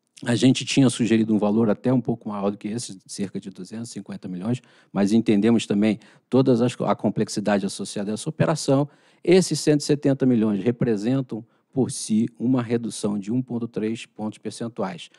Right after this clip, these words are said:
Por último, é, não tá aqui registrado, mas eu acho que é uma coisa importante, é, numa das, numa das rúbricas, é, do empréstimo, temos o valor associado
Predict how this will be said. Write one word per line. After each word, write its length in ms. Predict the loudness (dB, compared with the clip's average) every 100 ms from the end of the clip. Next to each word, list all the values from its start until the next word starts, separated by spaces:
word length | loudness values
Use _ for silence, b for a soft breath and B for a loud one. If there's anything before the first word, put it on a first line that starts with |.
| b b
Por 200 | 4 6
último, 480 | 8 6 2 0 0 _ _ _
é, 320 | 0 2 0 0
não 300 | 4 6 4
tá 240 | 2 0
aqui 340 | 0 0 -2 -2 b
registrado, 580 | -4 -2 -4 -2 0 0
mas 140 | -2 -4
eu 100 | -6
acho 120 | -6
que 60 |
é 40 | -10
uma 80 | -8
coisa 260 | -8 -8
importante, 720 | -10 -12 -8 0 2 2 0 -10 b b
é, 280 | 2 2 2
numa 560 | 4 6 8 6 6 6
das, 280 | 4 2
numa 300 | -2 2 4
das 220 | 4 2 2
rúbricas, 760 | 2 2 -2 -4 -10 -12 -18 -14
é, 260 | -10 -10
do 160 | -6 -4
empréstimo, 720 | 0 2 4 4 0 -4 -8
temos 500 | 2 4 4 2 0
o 200 | 0 0
valor 340 | 2 2 0
associado 720 | -2 -4 -6 -2 0 2 0